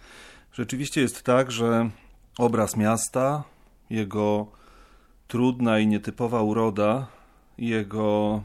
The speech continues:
sposób funkcjonowania i sposób myślenia o nim, jego mieszkańców, sposób użytkowania tego miasta, a zatem wszystko, co na miasto się składa, jest umotywowane historycznie w sposób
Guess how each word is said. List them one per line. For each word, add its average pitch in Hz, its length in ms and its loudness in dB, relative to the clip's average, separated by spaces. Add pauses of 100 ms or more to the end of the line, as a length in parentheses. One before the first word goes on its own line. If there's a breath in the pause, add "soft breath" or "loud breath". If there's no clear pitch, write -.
(140)
sposób - 440 -8
funkcjonowania 113 1000 -4 (600 loud breath)
i 123 120 -6
sposób 127 520 -6 (320)
myślenia 120 680 0
o 107 160 0
nim, 101 260 -4
jego 104 220 -4
mieszkańców, 107 1000 -4
sposób 110 380 -12
użytkowania 123 600 0
tego 104 220 -4
miasta, 98 380 -2
a 123 60 0
zatem 139 240 -2
wszystko, 190 360 0
co 131 140 -4
na 120 100 -2
miasto 139 280 -4
się 113 140 -12
składa, 113 460 0 (800 loud breath)
jest 147 260 0
umotywowane 151 640 0
historycznie 143 640 -4
w - 60 -10
sposób - 520 -6